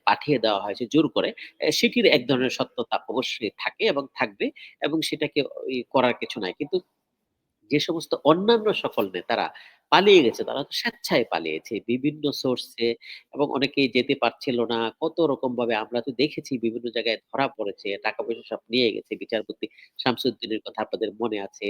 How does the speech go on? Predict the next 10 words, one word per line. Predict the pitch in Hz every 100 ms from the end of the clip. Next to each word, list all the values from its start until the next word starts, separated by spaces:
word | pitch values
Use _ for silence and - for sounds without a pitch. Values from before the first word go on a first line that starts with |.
| 104
তারপরে | 101 98 101 101
চিটাগাং | 110 117 110
এর | 107
এক | 101 -
রামুল | 117 110 113
করিম, | - 110 107 - - -
তার | - 110
কথা | - 117
মনে | 110 107 107
আছে। | 104 - 110